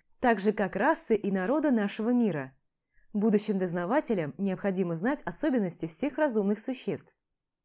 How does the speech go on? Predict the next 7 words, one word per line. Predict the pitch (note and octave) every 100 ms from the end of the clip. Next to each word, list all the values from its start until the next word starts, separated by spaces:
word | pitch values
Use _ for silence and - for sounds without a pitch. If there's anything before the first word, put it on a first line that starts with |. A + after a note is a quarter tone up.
| _
А | F#3+
вот | G3 -
толстая | - B3+ A#3+ A3+
книга, | G#3+ A#3+ A#3+ G#3
обтянутая | A3 G#3+ - A#3+ G#3+ G#3
чёрной | G#3 A3+ G3+ G3
кожей, | - D#4+ C4+ F3+